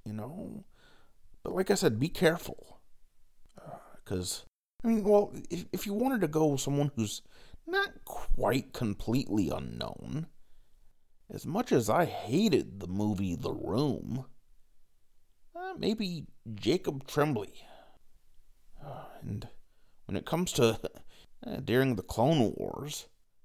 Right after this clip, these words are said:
uh, Asa Butterfield or Will Poulter, even. Hell, even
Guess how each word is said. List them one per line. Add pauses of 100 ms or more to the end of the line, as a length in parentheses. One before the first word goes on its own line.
(480)
uh, (840)
Asa
Butterfield (360)
or (520)
Will
Poulter,
even. (1080)
Hell, (540)
even